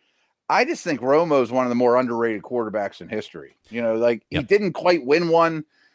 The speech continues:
Speaker 1: but he was awfully good. I mean, that's a high bar is all I'm saying.
Speaker 2: It's a high bar, so it depends what those three years are with Dak.
Speaker 1: Mm-hmm.
Speaker 2: And as far as just how good he is, I, I think it could be close. If he goes and wins a Super Bowl,
Speaker 1: Yeah.
Speaker 2: then I think you do have to give it to Dak.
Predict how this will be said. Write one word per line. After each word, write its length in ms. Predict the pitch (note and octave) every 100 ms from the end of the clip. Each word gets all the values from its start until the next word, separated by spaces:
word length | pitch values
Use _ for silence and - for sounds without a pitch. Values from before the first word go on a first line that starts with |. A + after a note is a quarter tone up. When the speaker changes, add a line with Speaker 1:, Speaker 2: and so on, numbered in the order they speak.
| _
Speaker 1:
but 120 | -
he 120 | F#3+ A3+
was 220 | C3+ - -
awfully 400 | D#3+ - - F#2
good. 400 | B2 A#2+ E2 E2+
I 80 |
mean, 160 | G#2 G#2+
that's 220 | E3 G#3+
a 40 | D3
high 280 | D#3 C#3
bar 360 | B2 A#2+ G#2+ F2
is 80 | E2+
all 160 | F#2+
I'm 100 | F2
saying. 340 | - F#2 D2 -
Speaker 2:
It's 120 | A#2+
a 40 | B2+
high 160 | C#3
bar, 240 | C#3+ C3 C3
so 160 | - A#2+
it 40 |
depends 340 | A#2 D#3+ D#3
what 200 | A2 C3
those 160 | C3 G#2+
three 220 | - B2+
years 280 | G#2+ A2 G2
are 220 | G2 F#2+
with 400 | F2 F#2 F2+ _ _ _
Dak. 200 | - G#2
Speaker 1:
Mm-hmm. 220 | A2+ G#2+ G#2+
Speaker 2:
And 80 |
as 100 | F#2+
far 140 | - C3
as 100 | G#2+
just 160 | A#2
how 140 | - G#2
good 240 | F2 G#2
he 160 | A#2+ C3
is, 260 | C3 - - _ _ _ _ _ -
I, 180 | F2 G#2+
I 20 |
think 220 | A#2+ G#2
it 80 | G#2
could 140 | A2+
be 100 | G#2
close. 380 | F#2+ G#2+ G#2+ -
If 120 | A2+
he 60 | B2
goes 220 | A#2+ G#2
and 80 | G2+
wins 160 | G#2
a 20 | E2+
Super 240 | A#2+ A#2
Bowl, 200 | A2+ C3+
Speaker 1:
Yeah. 100 | C3+
Speaker 2:
then 160 | G#2+ G2+
I 80 |
think 220 | F#2+ G#2 G2
you 80 |
do 100 | G2
have 140 | F#2 F2+
to 80 | F2
give 140 | F2
it 80 | F2+
to 60 | F2
Dak. 380 | F#2 G#2+ -